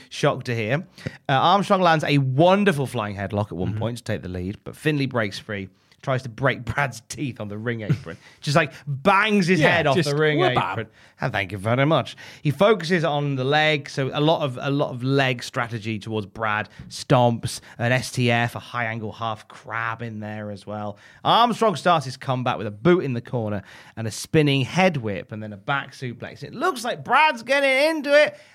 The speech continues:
Speaker 1: and then off the top, off the ropes comes, uh, he bounces off the ropes as Brad Armstrong into a tilt-a-whirl power slam for the three. That was a fun move.
Speaker 2: There's also, like, a gnarly fall to the outside.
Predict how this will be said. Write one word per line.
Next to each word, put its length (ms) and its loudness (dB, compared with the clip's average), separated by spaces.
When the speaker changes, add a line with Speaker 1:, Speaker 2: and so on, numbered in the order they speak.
Speaker 1:
and 140 -2
then 100 -2
off 200 0
the 60 -10
top, 280 -4
off 200 0
the 100 -6
ropes 360 -4
comes, 540 -8
uh, 240 -6
he 80 -14
bounces 320 0
off 100 -4
the 80 -6
ropes 200 -2
as 60 -16
Brad 180 -6
Armstrong 420 -6
into 400 -8
a 120 -4
tilt-a-whirl 840 -2
power 440 -2
slam 560 -8
for 180 -6
the 180 -8
three. 440 -4
That 180 -4
was 100 -10
a 80 -12
fun 380 0
move. 440 0
Speaker 2:
There's 180 2
also, 320 0
like, 180 -4
a 100 -6
gnarly 840 2
fall 360 0
to 120 -6
the 120 0
outside. 680 -2